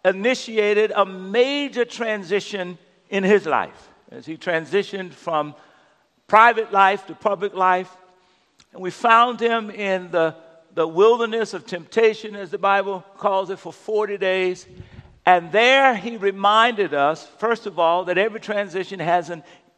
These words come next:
ending. But secondly, every transition has a, what I call the middle passage, or what I call last weekend, the space in between. Everybody shout, "The space in between."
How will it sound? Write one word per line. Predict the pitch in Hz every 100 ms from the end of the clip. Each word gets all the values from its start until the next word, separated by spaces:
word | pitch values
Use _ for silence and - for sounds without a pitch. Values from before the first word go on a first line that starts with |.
| 208
ending. | 208 170 127 147 165 _ _ -
But | 180
secondly, | - - 254 220 190 190 208
every | 214 226
transition | 170 208 208 185 180 196
has | 156 175 170 -
a, | 175 160 165 - _ _
what | 180
I | 175 214
call | - 185 170 175
the | 156 143 - _
middle | 143 160 208 247 247
passage, | 170 170 139 123 190 - -
or | 180 175 190
what | 190 180
I | 170
call | 170 202 190
last | 175 185 196 190
weekend, | 180 156 165 156 160 - _ _ _ - -
the | 156 170
space | 160 - - 233 233 247 - - _ _ _ 202
in | 214 208 190
between. | 202 - 214 165 110 92
Everybody | 147 190 190
shout, | - 208 151
"The | 139
space | - 185 170 180
in | 160
between." | 170 180 160